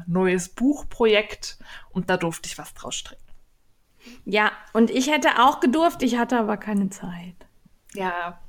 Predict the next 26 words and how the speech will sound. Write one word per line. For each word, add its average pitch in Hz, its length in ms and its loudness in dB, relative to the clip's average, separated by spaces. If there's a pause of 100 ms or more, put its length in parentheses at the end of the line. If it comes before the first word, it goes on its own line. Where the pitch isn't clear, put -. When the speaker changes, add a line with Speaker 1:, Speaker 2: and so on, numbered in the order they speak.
Speaker 1:
ich - 200 -6
hatte 196 240 -2
was 190 140 -4
Schönes 202 360 -4
Kleines 220 640 -2
mit 214 340 -10
relativ 190 520 -8
dicker 160 380 -6
Wolle, 294 420 -4 (360)
ähm, 202 600 -6 (720)
und 185 160 -8
das - 160 -14
ging 165 180 -10
gut. - 220 -12
Und 285 120 -2
ich - 60 -6
hab 294 80 0
eine 285 80 -4
neue 262 220 2
Technik 190 380 -4
gelernt 139 380 -8
dabei. - 280 -8 (1080)
Speaker 2:
Oh, 214 200 4 (540)
Speaker 1:
Mhm. 349 140 -4
Speaker 2:
was 220 240 4
denn? 277 200 2